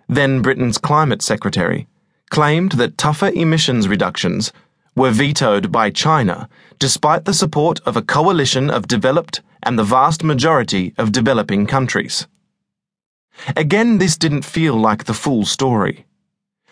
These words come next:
No single country was powerful enough to veto the deal without support from a wider constituency. Even the United Nations came in for criticism for its organization of the official meetings.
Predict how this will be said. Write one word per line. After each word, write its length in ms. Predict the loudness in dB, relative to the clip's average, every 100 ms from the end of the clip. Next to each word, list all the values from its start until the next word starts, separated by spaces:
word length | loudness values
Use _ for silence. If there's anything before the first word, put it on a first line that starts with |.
| -16 -4
No 300 | 0 2 2
single 460 | 0 0 0 0
country 420 | 0 0 0 0 0
was 220 | -2 -4
powerful 520 | 0 2 2 2 0
enough 440 | 0 0 -4 -8 -16 _
to 100 | -4
veto 400 | 0 2 2 2
the 140 | 0 0
deal 420 | 0 -2 -2 -6 -10 -12 -6
without 400 | -2 0 0 0
support 440 | -2 0 -2 -2
from 200 | -2 0
a 40 |
wider 380 | 2 2 2 0
constituency. 920 | -2 -4 -2 -4 -2 -2 -2 -2 -4 -8 _ _ _ _ _ _ _ _ -2
Even 300 | 2 2 2
the 100 | 2
United 500 | 2 2 2 0 0
Nations 480 | 2 0 0 -2
came 300 | -2 0 2
in 100 | 2 0
for 80 | -2
criticism 640 | -4 -2 -2 -2 -2 -2 _ _
for 120 | -4 -2
its 120 | 0
organization 800 | -2 0 0 2 2 0 0 0
of 140 | -2
the 100 | -2
official 380 | -4 -2 -4 0
meetings. 640 | 0 -2 -2 -4 -2 -6